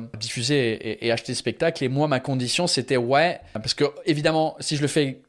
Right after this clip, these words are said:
sur YouTube comme ça, euh, on perd de l'argent. C'est clair qu'on n'aura pas eu, euh, trente mille euros en, en ad revenue de, du spectacle, impossible. Donc, euh, Canal Plus, ils étaient chauds pour acheter le spectacle, donc du coup, ils remboursent les frais de production et on a gagné de l'argent dessus.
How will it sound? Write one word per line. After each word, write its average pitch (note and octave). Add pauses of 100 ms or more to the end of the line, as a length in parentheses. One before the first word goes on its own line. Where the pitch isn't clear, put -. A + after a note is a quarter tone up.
sur -
YouTube D3
comme -
ça, E3+
euh, A#2+
on B2+
perd C#3+
de C3
l'argent. B2+
C'est -
clair D3
qu'on A#2
n'aura A2+
pas C3+
eu, C3+
euh, A2+
trente C3+
mille B2+
euros C3+
en, A2
en G#2+
ad A#2
revenue B2
de, A2+
du G#2+
spectacle, -
impossible. A#2 (260)
Donc, B2 (240)
euh, A2
Canal C3+
Plus, D3
ils B2
étaient B2+
chauds C#3
pour C3
acheter B2
le B2+
spectacle, B2
donc B2+
du A2+
coup, C#3
ils B2+
remboursent B2+
les A#2+
frais C3
de A#2
production A#2+
et E3 (300)
on B2
a A#2+
gagné C3
de B2
l'argent A#2+
dessus. E3